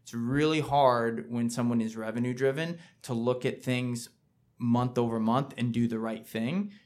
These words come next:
You really need to zoom out and say, like, w-, long term, how is this gonna impact things? Or how could we make a change that short term maybe makes us less money, but long term makes us more? Um, and then from the writer's perspective as well, you have to be able to, to, to compromise and say, "Okay, like, we don't wanna,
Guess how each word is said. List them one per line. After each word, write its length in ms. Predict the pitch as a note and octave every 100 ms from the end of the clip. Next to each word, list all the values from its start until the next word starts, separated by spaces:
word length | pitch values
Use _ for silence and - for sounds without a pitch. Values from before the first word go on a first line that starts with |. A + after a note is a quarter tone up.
| -
You 160 | B2
really 320 | A#2+ C3 C3+
need 180 | C#3 C3+
to 60 | B2+
zoom 220 | A#2+ B2
out 120 | A#2
and 100 | G#2+
say, 180 | A2 A2+
like, 220 | A2 A2 -
w-, 200 | G#2+ -
long 340 | A2+ A#2+ A#2
term, 280 | A2+ B2 A2+
how 200 | A2+ A2
is 80 | G#2+
this 120 | A2
gonna 180 | - G2+
impact 360 | A2+ A2+ A2
things? 160 | A#2+ A#2
Or 80 | A2+
how 160 | C3
could 140 | B2+ A#2+
we 100 | B2
make 200 | A#2 A#2
a 40 |
change 600 | - E3+ E3+ C3+ B2+ A#2+ - _ -
that 180 | A#2
short 260 | - C3+ -
term 140 | C3
maybe 220 | B2+ A#2+ B2
makes 220 | A#2+ A#2
us 100 | A2+
less 240 | B2 B2
money, 180 | B2 A#2+
but 160 | A2+ G#2
long 180 | A#2
term 160 | A#2 A2+
makes 180 | G#2+ G2
us 140 | G2
more? 440 | A#2 B2 B2 B2 B2 - - -
Um, 440 | A2+ A2+ A2+ A2+ C#3
and 100 | D3
then 100 | C#3
from 140 | C#3
the 100 | B2+
writer's 300 | A#2+ C3 C3
perspective 460 | B2+ A#2 A#2+ - G#2+
as 120 | G#2
well, 280 | C3+ E3+ B2
you 140 | A#2
have 220 | A#2 A#2 -
to 40 |
be 140 | A#2
able 160 | A#2 A2+
to, 200 | A2+ A2+ - - _
to, 200 | - A#2 A2+
to 120 | A#2+
compromise 600 | B2+ A#2+ A#2+ A2+ A2 A2
and 120 | A2
say, 220 | A2+ A2
"Okay, 480 | A#2+ A#2+ E3+ C#3 B2
like, 320 | A#2 A#2 - _ _ _ _ -
we 300 | B2 B2+ B2
don't 400 | A#2 B2 B2 A#2+
wanna, 720 | A#2+ A#2 A2+ A2 A2 A2